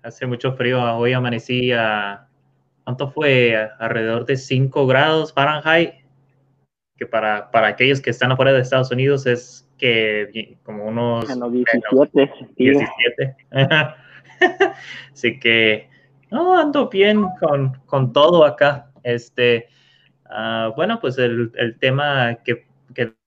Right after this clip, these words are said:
Speaker 1: deberíamos a comenzar en, pues, yo diré lo del Champions, ¿qué no? Vamos a hablar un poquito de
Speaker 2: Claro.
Speaker 1: Champions.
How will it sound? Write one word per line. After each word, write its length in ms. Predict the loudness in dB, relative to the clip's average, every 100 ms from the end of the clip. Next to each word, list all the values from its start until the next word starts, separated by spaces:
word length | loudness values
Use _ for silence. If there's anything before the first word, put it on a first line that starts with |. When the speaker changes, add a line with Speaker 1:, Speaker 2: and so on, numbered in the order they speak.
| _
Speaker 1:
deberíamos 640 | -2 0 0 0 -4 -6
a 60 | -10
comenzar 760 | -8 -8 -8 -2 0 0 -2 -10 _ _ _ _ _ -10
en, 580 | -6 -4 -2 -2 -6 -8 _
pues, 680 | 0 2 2 0 -2 -8 -20 _ _ -20 -8 -2
yo 340 | 0 2 2
diré 300 | 2 0 0
lo 180 | 2 2
del 180 | 0 -2
Champions, 540 | 0 -2 -2 -4 -8 -4
¿qué 120 | -4
no? 340 | -2 -4 -8 _ _ _ -10
Vamos 200 | -8 -2
a 40 |
hablar 180 | -2 -2
un 100 | -6
poquito 300 | -8 -6 -4
de 100 | -2
Speaker 2:
Claro. 200 | -2 -2
Speaker 1:
Champions. 440 | -4 -14 -20 _